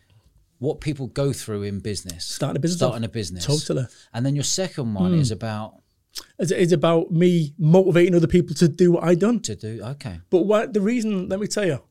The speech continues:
Speaker 2: I know I, I don't think I've ever shared this before, but I'm gonna share it now 'cause it's you. Reason I put that in the second chapter. <clears throat>
Speaker 1: Put what in the second chapter?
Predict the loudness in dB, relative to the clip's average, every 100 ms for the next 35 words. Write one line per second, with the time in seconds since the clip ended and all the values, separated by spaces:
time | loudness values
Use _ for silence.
0 | _ -6 -4 -2 -4 -6 -6 -6 -8 -6
1 | -6 -4 -2 -2 -2 -2 -2 -2 -2 -2
2 | -4 -2 -2 -2 -4 -8 -12 -20 _ _
3 | -12 -6 -6 -2 -2 -2 -8 -20 _ _
4 | -2 2 4 2 -2 -2 -2 -2 -4 -4
5 | -4 -6 -10 -12 -10 -10 -10 -14 -14 _
6 | _ _ _ _ -20 -8 -6 -6 -8 _
7 | _ -8 -6 -4 -4 -4 -6 -8 -10 -12
8 | -14 -18